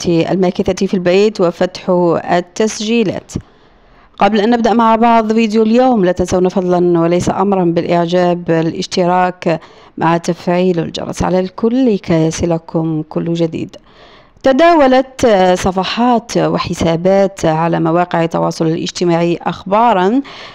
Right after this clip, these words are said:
تدعي فيها فتح التسجيلات للاستفادة من منحة المرأة الماكثة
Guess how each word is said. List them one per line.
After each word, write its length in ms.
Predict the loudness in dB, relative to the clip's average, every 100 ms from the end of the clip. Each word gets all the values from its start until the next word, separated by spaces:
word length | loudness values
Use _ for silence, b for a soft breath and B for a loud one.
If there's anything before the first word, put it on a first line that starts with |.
| B
تدعي 580 | -2 0 2 4 4 2
فيها 560 | 2 2 4 4 2 0
فتح 360 | -2 -4 -2
التسجيلات 1300 | 0 0 0 -4 -2 -4 0 0 2 2 2 2 2
للاستفادة 1160 | 2 2 0 -2 -6 -2 -2 -2 0 2 2 4
من 240 | 2 2
منحة 300 | 2 0 -2 0 2 2 2
المرأة 800 | 0 0 0 0 -2 -2 -2 -2 -4 B B B 0
الماكثة 800 | 2 4 2 2 0 -2 -2